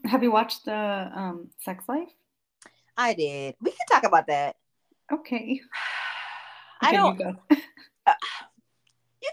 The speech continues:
Speaker 2: can go. I mean, yeah, you can go first.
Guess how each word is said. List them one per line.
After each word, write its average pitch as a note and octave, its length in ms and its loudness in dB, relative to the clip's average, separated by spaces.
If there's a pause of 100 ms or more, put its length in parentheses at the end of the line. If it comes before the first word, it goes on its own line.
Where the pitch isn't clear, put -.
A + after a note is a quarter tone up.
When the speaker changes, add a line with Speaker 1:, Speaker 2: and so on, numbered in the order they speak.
Speaker 2:
can C#4+ 100 0
go. A3 260 6
I C4+ 100 0
mean, C4 420 -12 (1160)
yeah, F3+ 140 -8
you B3 120 -12
can F4+ 120 -18
go F3+ 120 -4
first. C3+ 520 -14